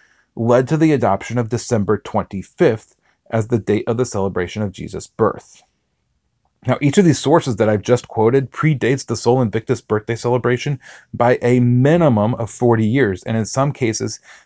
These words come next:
as much as eighty years before Sol Invictus took the same day.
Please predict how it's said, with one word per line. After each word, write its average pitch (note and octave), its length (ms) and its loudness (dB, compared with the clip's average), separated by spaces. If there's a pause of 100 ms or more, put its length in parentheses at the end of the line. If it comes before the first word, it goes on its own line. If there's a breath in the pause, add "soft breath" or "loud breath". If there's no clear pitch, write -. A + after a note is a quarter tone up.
(120)
as A#2+ 240 0
much A#2+ 380 2
as G2+ 200 -2 (140)
eighty B2 540 0 (160)
years G2+ 500 -4
before G2 680 -2 (340)
Sol G#2+ 280 -2
Invictus G2+ 540 -4
took - 300 -10
the G#2+ 100 -4
same F2 400 -8
day. A1+ 380 -10